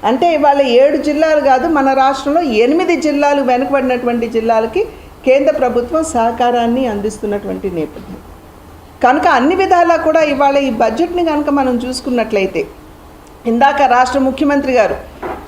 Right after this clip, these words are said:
చంద్రబాబు నాయుడు గారు కూడా వారు చెప్పడం జరిగింది, నిన్న మొన్నటి వరకు వె-, వెంటిలేటర్ మీద ఉంది, ఇప్పుడు ఆక్సిజన్,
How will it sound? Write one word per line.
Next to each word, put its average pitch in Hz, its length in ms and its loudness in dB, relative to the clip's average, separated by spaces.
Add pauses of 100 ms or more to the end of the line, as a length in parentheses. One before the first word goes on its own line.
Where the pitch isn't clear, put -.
చంద్రబాబు 285 420 2
నాయుడు 285 220 2
గారు 277 200 2
కూడా 285 420 2
వారు 240 320 0
చెప్పడం 254 300 -2
జరిగింది, 214 560 -2
నిన్న 240 260 0
మొన్నటి 262 400 0
వరకు 247 280 -4
వె-, 220 280 -2
వెంటిలేటర్ 247 580 -2
మీద 233 240 -2
ఉంది, 247 220 -2
ఇప్పుడు 247 220 -2
ఆక్సిజన్, 233 680 0